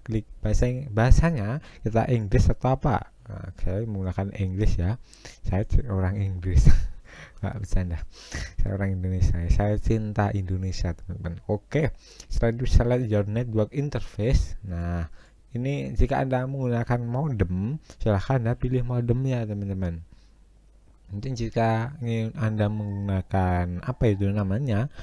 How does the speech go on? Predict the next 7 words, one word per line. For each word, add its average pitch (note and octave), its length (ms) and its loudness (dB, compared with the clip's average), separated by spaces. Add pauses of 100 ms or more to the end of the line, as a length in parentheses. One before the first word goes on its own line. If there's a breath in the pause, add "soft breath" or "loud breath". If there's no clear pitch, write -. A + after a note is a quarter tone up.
(160 loud breath)
Wi-Fi, A2 560 2 (160 loud breath)
silahkan G#2 400 4
pilih G#2 320 0
Wi-Fi, G2+ 560 2
internet. G2 480 -2 (400 loud breath)
Biasanya C#3+ 320 0
kalau C3+ 240 -2